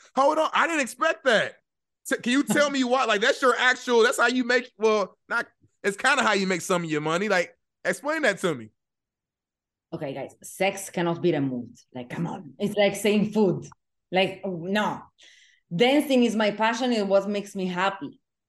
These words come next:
Speaker 2: If
Speaker 1: Mm.
Speaker 2: without that, social media, okay, social media is also a passion, but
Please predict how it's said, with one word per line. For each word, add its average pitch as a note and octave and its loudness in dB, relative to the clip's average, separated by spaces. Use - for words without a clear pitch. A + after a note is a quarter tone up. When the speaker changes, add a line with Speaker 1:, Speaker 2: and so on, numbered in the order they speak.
Speaker 2:
If E3+ -6
Speaker 1:
Mm. G#3 -8
Speaker 2:
without G#3 -6
that, G3+ -4
social C4 2
media, C#4+ 4
okay, A#3+ 0
social A3+ -4
media B3+ 2
is G3+ -8
also A#3+ -4
a F3+ -2
passion, G#3+ -4
but F3 0